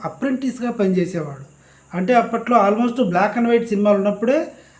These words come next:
మోహన్ బాబు గారు ఇండస్ట్రీకి వచ్చారు. నేను సీనియర్ కదా,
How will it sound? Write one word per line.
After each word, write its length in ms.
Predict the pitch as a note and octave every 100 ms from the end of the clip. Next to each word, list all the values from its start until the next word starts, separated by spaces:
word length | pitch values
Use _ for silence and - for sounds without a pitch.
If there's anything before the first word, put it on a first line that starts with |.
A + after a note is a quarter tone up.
| -
మోహన్ 240 | A3 A#3+
బాబు 240 | G#3+ G3+ G3
గారు 140 | G#3+
ఇండస్ట్రీకి 400 | C4 G3+ F#3+ A3
వచ్చారు. 320 | F3 - C#3+ B2+ - _ _ _ _ _ _ -
నేను 200 | G#3 A#3+
సీనియర్ 440 | - C4 C#4+ A#3+
కదా, 360 | G#3+ G#3 G3+